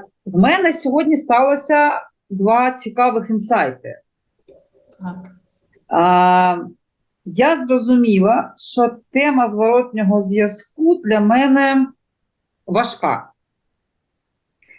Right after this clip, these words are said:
Speaker 1: А, мені важко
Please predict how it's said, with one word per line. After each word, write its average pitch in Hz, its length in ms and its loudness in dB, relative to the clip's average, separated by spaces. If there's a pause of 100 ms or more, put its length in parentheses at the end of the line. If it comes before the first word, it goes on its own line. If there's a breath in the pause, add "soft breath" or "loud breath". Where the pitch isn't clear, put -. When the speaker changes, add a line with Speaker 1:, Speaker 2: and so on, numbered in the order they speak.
(720 soft breath)
Speaker 1:
А, 180 920 2 (680)
мені 247 400 4
важко 262 500 0